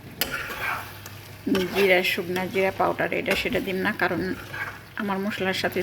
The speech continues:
সব ধরনের জিরা মিক্স করা আছে। গরম মশলা না দিলেও চলে, কারণ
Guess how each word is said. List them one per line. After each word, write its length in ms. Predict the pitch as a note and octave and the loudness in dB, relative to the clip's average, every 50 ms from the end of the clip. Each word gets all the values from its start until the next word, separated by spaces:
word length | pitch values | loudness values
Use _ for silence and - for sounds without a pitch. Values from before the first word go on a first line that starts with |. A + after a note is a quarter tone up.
| F#3 - | 0 2
সব 260 | G3 F#3+ G3 G3 G3+ A#3+ A#3 - - | 4 4 6 6 4 2 0 0 0
ধরনের 360 | F#3+ F#3 F3+ F3+ F#3 F3+ - - - - - - - - - - - - - - - - E3+ F#3 E3+ E3 | 0 0 0 0 -2 -2 -2 -4 -8 -8 -10 -8 -8 -8 -8 -10 -10 -14 -14 -12 -6 -2 0 0 2 2
জিরা 220 | F3+ F#3+ F#3 G3 F3 F3 | 2 4 6 6 6 4
মিক্স 200 | F3+ - - - - - | 2 0 0 -2 -2 -2
করা 160 | E3+ F3 F3+ F3+ F3+ | 0 0 2 2 0
আছে। 200 | - - - G3 A3 - - - - - - - - - - - - - - - - - - - - - - - - - - - - - - - - - - - - - - - F#3+ F3+ | 0 0 0 0 -2 -2 -4 -10 -14 -16 -16 -16 -16 -16 -18 -18 -20 -20 -20 -20 -20 -18 -16 -14 -12 -12 -12 -8 -8 -8 -8 -8 -10 -16 -16 -16 -16 -16 -16 -16 -16 -4 0 0 4 6
গরম 200 | G#3 G3+ G#3+ A3+ A3 | 6 6 8 8 6
মশলা 240 | G#3+ G#3+ - G3+ G3 F#3+ G3 G#3 | 6 4 4 4 4 4 4 4
না 60 | G#3+ A3 G#3 | 2 2 2
দিলেও 220 | G#3+ F#3+ F#3 F3+ F#3 - | 2 2 2 2 2 2
চলে, 240 | G3 F3+ E3+ F3+ G3 A#3+ - - - - - - - - - | 0 2 4 4 2 2 0 -2 -6 -12 -16 -18 -16 -6 -4
কারণ 180 | F3+ F#3 F#3 | -2 -2 0